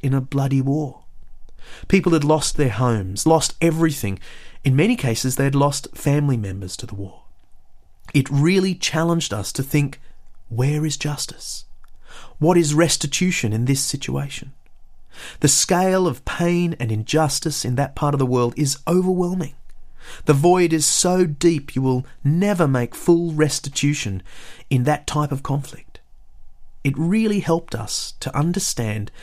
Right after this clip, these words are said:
that true justice is only going to be found in Christ's return. I think there is a call for us Christians to be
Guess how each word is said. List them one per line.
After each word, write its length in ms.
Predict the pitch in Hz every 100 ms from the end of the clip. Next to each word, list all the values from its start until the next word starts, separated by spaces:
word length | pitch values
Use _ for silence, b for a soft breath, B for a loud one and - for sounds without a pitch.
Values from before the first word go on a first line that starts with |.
| B B -
that 240 | 131 - - -
true 400 | - 202 208 202
justice 720 | 160 151 - - - - - - - -
is 160 | - - -
only 320 | 165 180 196
going 200 | 175 165
to 60 |
be 120 | 165 156
found 520 | - 101 95 104 - - - - -
in 140 | 110
Christ's 800 | - - 131 123 - - - -
return. 480 | 120 - 92 101 120 - - - - - B B B B B
I 80 |
think 240 | 135 208 202
there 220 | 180 175
is 180 | 208 208
a 60 |
call 480 | 196 190 190 147 107
for 180 | - 127
us 300 | 127 135 -
Christians 640 | - 147 - 101 98 95
to 100 | -
be 300 | 127 123 113